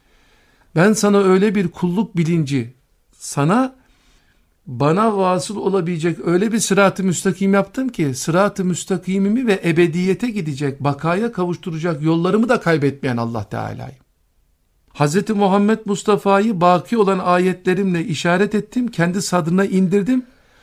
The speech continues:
O baki olan Allah size anlattığı gibi,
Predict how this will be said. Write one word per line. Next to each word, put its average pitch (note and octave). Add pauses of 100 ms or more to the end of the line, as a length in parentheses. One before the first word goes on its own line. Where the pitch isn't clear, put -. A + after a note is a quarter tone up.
(440)
O A3+
baki D#3
olan G3
Allah F3+
size E3
anlattığı F#3
gibi, C#3+